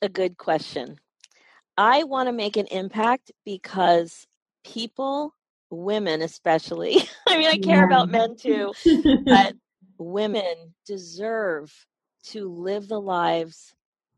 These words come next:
Speaker 1: they want to live.
Speaker 2: Yeah.
Speaker 1: That's why. And I love helping people. I think of myself as a connector.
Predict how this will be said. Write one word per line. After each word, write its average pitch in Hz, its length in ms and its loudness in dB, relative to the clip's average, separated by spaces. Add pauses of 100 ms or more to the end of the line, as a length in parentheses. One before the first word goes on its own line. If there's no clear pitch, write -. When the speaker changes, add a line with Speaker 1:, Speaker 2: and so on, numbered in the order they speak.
(140)
Speaker 1:
they 170 180 -2
want 156 300 -10
to 160 140 -14
live. 139 340 -14 (360)
Speaker 2:
Yeah. 180 180 -10 (240)
Speaker 1:
That's 165 300 -2
why. - 240 -12 (380)
And 190 340 -4 (240)
I 247 600 2 (240)
love 202 400 -2
helping 208 380 -8
people. 147 400 -16
I 165 120 -4
think 220 240 -10
of 247 120 -12
myself 202 500 -6
as 165 100 -14
a 165 60 -10
connector. 185 640 -8